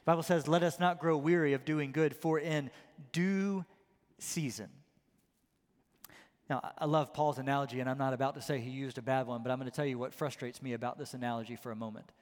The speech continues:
It, it's what frustrates you, I'm sure, as well. See, with a farming analogy, the farmers have kind of a, a, an opportunity to understand what's going on. I did a little research 'cause I don't know any of this off the top of my head, but I,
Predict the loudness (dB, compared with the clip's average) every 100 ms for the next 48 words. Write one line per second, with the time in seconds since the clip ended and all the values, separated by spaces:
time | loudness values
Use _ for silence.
0 | _ _ _ _ _ _ -8 -6 -6 -4
1 | -4 0 0 2 -2 -2 -2 -2 -2 -4
2 | -4 -4 -6 -8 -12 _ _ _ _ _
3 | _ _ _ _ -20 -6 0 2 2 2
4 | 4 4 2 0 4 4 4 0 -4 -2
5 | 2 2 2 2 4 2 0 -16 -14 -2
6 | 0 0 -2 -6 -10 -4 2 2 2 -4
7 | -2 -2 -2 -4 -4 -4 -4 -6 -4 -4
8 | -4 -6 -12 -20 _ _ _ _ -10 -6
9 | -2 2 2 2 0 0 -4 -4 -2 0
10 | 0 -2 -2 -2 -2 0 -2 0 -2 0
11 | 0 0 -2